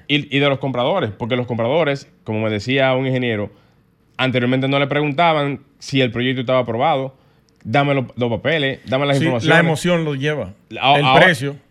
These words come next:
Speaker 1: sí, pero ahora, con este tipo de situaciones, la gente pregunta.
Speaker 2: Es más rigurosa
Speaker 1: Más
Speaker 2: para el tema de
Speaker 1: riguroso,
Speaker 2: la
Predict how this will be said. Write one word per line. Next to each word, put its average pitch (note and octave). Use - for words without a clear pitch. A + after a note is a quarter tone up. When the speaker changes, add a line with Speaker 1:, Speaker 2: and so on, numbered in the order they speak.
Speaker 1:
sí, E3
pero D#3
ahora, D3
con A#2+
este D#3
tipo D#3+
de E3
situaciones, C3+
la A#2
gente C3+
pregunta. A#2
Speaker 2:
Es C3
más C#3+
rigurosa C3
Speaker 1:
Más G#2+
Speaker 2:
para -
el D#3
tema D#3
de D3
Speaker 1:
riguroso, C3+
Speaker 2:
la A2+